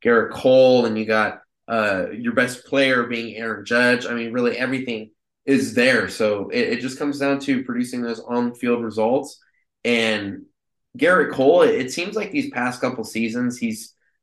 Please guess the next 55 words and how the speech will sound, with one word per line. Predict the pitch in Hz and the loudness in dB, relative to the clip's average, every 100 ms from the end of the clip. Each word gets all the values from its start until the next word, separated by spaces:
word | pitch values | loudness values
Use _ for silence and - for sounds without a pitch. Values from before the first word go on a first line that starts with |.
| _ | _
been | - 139 - | 0 0 2
up | 156 165 | 0 2
most | 156 151 - | 2 0 0
of | |
the | 139 127 | -6 -4
time, | 139 139 139 | -2 0 0
but | 123 | -2
he's | 120 123 | -4 -6
had | - 139 | -2 -2
his | 135 120 - _ _ _ _ _ - | -2 -6 -12 _ _ _ _ _ -4
poor | 135 139 | 0 2
moments. | 151 165 175 180 180 160 | 0 -2 -2 -4 -4 -4
And | 123 113 | -4 -4
so | - 127 | -2 0
I | 123 135 | 2 0
think | 165 156 | -2 -6
he | 156 | -4
really | 127 123 135 | -4 -2 -6
just | 123 - | -6 -10
needs | 123 120 | -8 -6
to | 123 113 | -4 -4
address | 107 110 - | -2 -2 -2
those | 120 95 | -4 -4
this | 110 | -4
season | 127 120 127 120 | 0 0 0 -4
and | 104 - _ _ _ - | -6 -12 _ _ _ -4
just | 190 185 - | -4 -4 -4
become | 147 143 135 135 | -4 0 0 2
the | 120 | 0
dominant | 113 120 123 120 110 | 0 -2 0 -2 -4
guy | 113 117 117 | -2 0 0
that | 113 107 - | -4 -8 -10
he, | 123 - | -12 -10
he | 123 113 | -6 -6
really | 110 120 117 | -2 -2 -2
used | 101 104 107 - | -6 -8 -8 -6
to | |
be, | 101 104 101 95 - _ _ - | -4 0 0 -2 -8 _ _ -6
um, | 113 110 104 95 85 - | -2 0 -2 -4 -8 -10
when | 113 113 | -8 -4
he | |
was | 120 117 | -4 -4
on | 117 | -4
the | |
Pirates. | 98 127 123 123 120 120 | -4 -2 0 2 2 0
Obviously, | 120 120 113 123 117 | -2 -2 -2 -4 -4
his | 110 | -4
first | - 113 - | -4 -6 -4
couple | 110 - | -8 -6
of | |
years | 107 110 | -6 -6
with | - | -8
the | - | -8
Yankees, | 113 110 117 113 | -6 -4 -6 -2
too. | 120 113 110 | 2 2 2